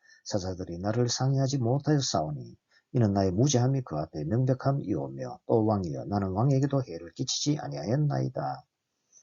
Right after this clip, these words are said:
왕이 심히 기뻐하면서 명령하여 다니엘을 굴에서 올려내었습니다. 정말로 그의 몸이 조금도 상하지 않았습니다. 그렇게 된 것은 다니엘이 자신 하나님을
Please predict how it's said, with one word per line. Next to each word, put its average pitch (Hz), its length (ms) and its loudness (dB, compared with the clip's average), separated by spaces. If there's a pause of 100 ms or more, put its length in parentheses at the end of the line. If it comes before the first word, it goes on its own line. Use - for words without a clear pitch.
(300)
왕이 135 200 8
심히 147 320 6
기뻐하면서 85 680 0
명령하여 123 520 4
다니엘을 90 500 -2
굴에서 143 420 -6
올려내었습니다. 120 1040 0 (120)
정말로 120 500 0
그의 117 180 2
몸이 104 300 -2
조금도 139 380 -6
상하지 110 400 -2
않았습니다. - 760 -8 (380)
그렇게 131 240 2
된 76 160 -6
것은 73 500 -8
다니엘이 85 460 -4
자신 95 320 -6
하나님을 101 440 0